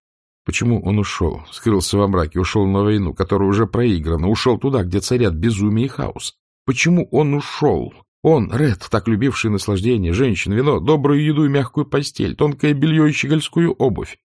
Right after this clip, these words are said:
Он, презиравший юг и всех идиотов, которые за него сражались. И вот теперь он сам избрал этот путь, чтобы шагать в своих надраенных сапогах по дорогам голода, ран,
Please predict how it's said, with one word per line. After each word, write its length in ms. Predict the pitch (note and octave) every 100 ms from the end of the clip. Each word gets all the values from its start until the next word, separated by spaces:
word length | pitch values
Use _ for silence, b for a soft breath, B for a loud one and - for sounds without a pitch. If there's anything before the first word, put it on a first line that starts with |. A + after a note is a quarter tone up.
| _
Он, 300 | F3 F#3 A2+
презиравший 680 | F2 D3+ B2+ C#3+ E3+ - C3
юг 320 | A2+ D#3 -
и 20 | C3
всех 260 | - E3+
идиотов, 500 | F#3 E3+ G#3+ F#3+ A#2
которые 340 | - - C3 A2
за 140 | A2+
него 200 | D#3+ D3+
сражались. 640 | - C#3+ E3 A#2 F2 - _ _ _ _ _ _ _ _ _ _
И 60 | A#2
вот 160 | F#2+ -
теперь 360 | F#2+ F#2+ G2+
он 100 | D3
сам 260 | - G3+ C#3+
избрал 380 | G2 F#2 F#2 D2+
этот 200 | - -
путь, 260 | C#3 - - _ _ _
чтобы 280 | - C#3+ A#2
шагать 340 | A#2 B2 C3+ -
в 60 |
своих 300 | - A#2+ A#2
надраенных 640 | G#2+ A2+ G#2+ B2+ A#2+ G#2+
сапогах 640 | - A2+ A2 G#2 A#2+ A#2+ -
по 120 | G#2
дорогам 520 | G#2+ A#2+ B2 G#2 F#2
голода, 480 | D#2+ C#3+ C#3+ B2+ A#2
ран, 340 | G#2 C#3+ D#3